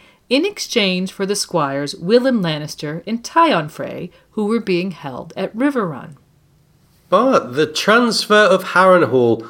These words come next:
Speaker 2: from Lannister hands to Roose Bolton's made that exchange unnecessary and thereby removed what would surely have been a safeguard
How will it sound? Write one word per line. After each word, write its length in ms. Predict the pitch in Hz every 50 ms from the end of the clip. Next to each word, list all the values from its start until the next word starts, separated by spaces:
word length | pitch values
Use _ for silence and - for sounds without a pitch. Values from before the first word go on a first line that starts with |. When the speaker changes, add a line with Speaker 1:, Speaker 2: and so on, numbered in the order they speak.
| - - _
Speaker 2:
from 240 | - - 170 170 156
Lannister 720 | 156 160 165 170 190 208 214 185 - - - 170 - -
hands 500 | - 127 117 113 113 117 113 117 - - - _ _ _ _
to 180 | - - 175
Roose 460 | 156 135 139 147 185 220 233 202 -
Bolton's 960 | - - - 196 208 233 226 226 - - 156 131 113 113 110 110 - - - - - _ _ _ _ _
made 380 | _ 151 170 190 226 254 247 247
that 260 | - 214 190 - -
exchange 800 | 185 170 180 - - - - 165 160 151 151 151 143 143 - -
unnecessary 1120 | - 156 156 151 147 151 170 175 165 - 147 - - - 135 123 117 117 110 107 104 - - - - _ _ _
and 220 | - 151 165 170 147
thereby 420 | 165 196 214 240 214 202 214 208
removed 800 | 196 180 175 180 170 165 170 175 175 165 143 127 120 110 113 - - - - _ _ _
what 220 | 156 175 190 175
would 160 | 175 180 180
surely 600 | - - - - 196 202 202 202 190 185 170 151 117
have 220 | 135 156 139 -
been 260 | - 156 151 151 151
a 100 | 147 131
safeguard 880 | 120 - - - 165 175 185 180 180 - 160 143 131 120 107 101 98 -